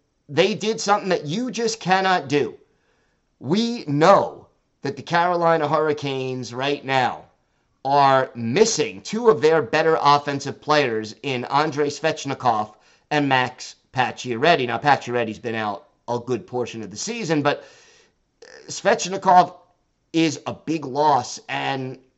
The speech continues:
so who is their most dangerous player offensively? I mean,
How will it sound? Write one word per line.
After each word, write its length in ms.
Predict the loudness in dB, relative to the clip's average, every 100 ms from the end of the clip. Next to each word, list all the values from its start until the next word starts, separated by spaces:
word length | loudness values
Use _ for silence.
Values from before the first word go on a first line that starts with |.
| _ _ _ _
so 220 | -10 -6 -4
who 280 | -2 -2
is 160 | -2 -4
their 200 | -2 0
most 320 | 2 0 0
dangerous 440 | -8 -8 -6 -6 -10
player 520 | -8 -2 -2 -2 -8 _ _ _ _ 4
offensively? 880 | 6 6 4 -4 -4 -10 -12 -20 _ _ _ _ -2
I 60 | 0
mean, 320 | 2 2